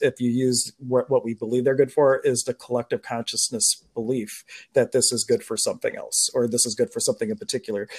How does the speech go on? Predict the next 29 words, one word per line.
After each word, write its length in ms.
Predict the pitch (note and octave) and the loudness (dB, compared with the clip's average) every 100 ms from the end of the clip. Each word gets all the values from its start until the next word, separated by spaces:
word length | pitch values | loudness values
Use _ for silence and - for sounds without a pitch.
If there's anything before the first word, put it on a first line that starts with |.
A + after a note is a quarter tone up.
| - | 0
But 120 | C#3 B2+ | 2 6
if 80 | |
all 180 | C3+ C#3+ | 6 8
you 60 | D3 | 8
got 200 | C#3+ C#3 | 6 6
is 140 | B2+ | 4
an 80 | A#2 | 2
amethyst, 640 | C3+ D3 - G#2 - - - _ | 2 2 0 0 0 -2 -8 _
you 140 | C3+ C3+ | -4 0
tell 180 | D3 | 4
the 120 | B2+ B2 | 6 6
amethyst, 440 | B2+ A#2+ B2+ - | 4 0 -2 0
"Your 120 | C3+ | 2
job 220 | C#3+ C3+ B2+ | 4 4 2
is 80 | |
to 80 | - | -4
protect 340 | A2 - C#3 - | -10 -4 -2 -2
me 80 | |
today. 260 | A2 G#2+ G#2 | -4 -2 -2
Your 200 | G#2+ B2+ | 0 0
job 260 | B2+ B2 A#2+ | 2 2 2
is 140 | A2+ | 0
to 100 | A#2 | 0
make 220 | A2+ A#2 | 0 0
me 80 | A#2+ | -2
speak 240 | - B2 | -4 -4
my 100 | A2 | -6
truth 240 | G#2+ C3+ B2 | -4 -4 -4
today." 380 | B2 G#2+ G2+ | -2 0 -2